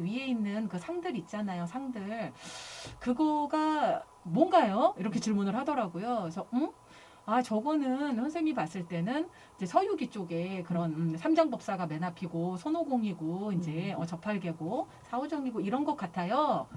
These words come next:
Speaker 1: 어, 선생님이 자세히는 지금 몰라서 그건 다시 한번 알아볼게요." 그런데 이 친구가 "어처구니 아니에요?"
Speaker 2: 음.
Speaker 1: 라고 물어본, "어처구니 아니에요." 라고 정확하게 저한테 얘기를 하더라고요.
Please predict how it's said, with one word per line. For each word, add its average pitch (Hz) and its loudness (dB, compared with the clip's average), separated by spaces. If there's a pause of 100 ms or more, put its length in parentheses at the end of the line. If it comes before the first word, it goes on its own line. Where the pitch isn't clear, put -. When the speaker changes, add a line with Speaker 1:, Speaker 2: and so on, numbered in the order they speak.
(400)
Speaker 1:
어, 190 0
선생님이 311 4 (340)
자세히는 320 0
지금 226 0
몰라서 170 0
그건 220 -2
다시 170 -4
한번 196 0
알아볼게요." 202 0
그런데 165 -4
이 185 -2
친구가 233 -2 (260)
"어처구니 247 -2
아니에요?" 170 0 (100)
Speaker 2:
음. 160 -4 (300)
Speaker 1:
라고 208 4
물어본, 196 2
"어처구니 285 2
아니에요." 320 2
라고 214 2 (380)
정확하게 311 6
저한테 170 0
얘기를 151 -4
하더라고요. 208 -6